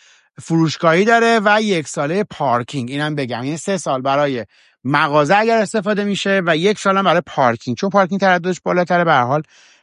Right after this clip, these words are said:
گارانتیش رو کمتر در نظر گرفتن. کشور سازندش ایران اعلام شده، اما خب سی کی دی میاد اینجا و مونتاژ می‌شه. میکروسویچش میکروسویچ خوبیه و در حقیقت می‌شه گفت که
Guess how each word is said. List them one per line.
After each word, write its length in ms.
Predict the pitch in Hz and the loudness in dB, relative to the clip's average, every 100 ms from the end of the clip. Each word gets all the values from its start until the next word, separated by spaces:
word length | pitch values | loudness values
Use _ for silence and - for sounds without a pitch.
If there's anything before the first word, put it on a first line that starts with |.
| - | -2
گارانتیش 380 | 135 120 131 - | 2 2 -2 -2
رو 140 | 165 | -4
کمتر 540 | - 123 104 104 131 | -4 -6 -4 -2 -2
در 120 | 104 85 | -2 -4
نظر 280 | 85 80 | -6 -10
گرفتن. 400 | 67 55 - - - _ _ _ - - | -10 -12 -14 -16 -18 _ _ _ -20 -4
کشور 360 | 202 190 254 269 | 0 2 4 4
سازندش 640 | 254 226 202 220 254 - _ | 2 2 2 2 0 -4 _
ایران 480 | - 190 190 226 226 | -4 0 4 4 4
اعلام 360 | 170 170 160 147 | 2 4 2 0
شده، 260 | 156 151 | -2 0
اما 200 | 156 185 | 0 0
خب 140 | 196 208 | -2 -4
سی 200 | - 165 | -6 -6
کی 220 | 185 160 | -2 -2
دی 120 | 180 | -2
میاد 280 | 226 233 185 | -2 -2 -4
اینجا 320 | 196 190 214 | -6 0 2
و 180 | 208 202 | 4 2
مونتاژ 560 | 185 156 139 170 214 202 | 2 -2 0 2 2 0
می‌شه. 400 | 226 - 214 196 _ _ _ _ _ - | -4 -2 -2 -2 _ _ _ _ _ -6
میکروسویچش 600 | 160 170 151 180 175 147 | -2 0 0 0 -2 -4
میکروسویچ 480 | 156 147 139 151 202 | -4 -4 -2 -2 -2
خوبیه 640 | - 196 226 233 220 208 - _ _ _ | -2 0 2 4 4 2 -2 _ _ _
و 300 | 127 151 147 - | 2 4 4 2
در 200 | 151 147 | 0 2
حقیقت 480 | 135 127 131 160 170 | 2 0 2 0 0
می‌شه 340 | 151 156 - 170 | -4 -6 -4 -6
گفت 320 | 156 170 - | -4 -4 -4
که 360 | 175 170 165 | -2 0 0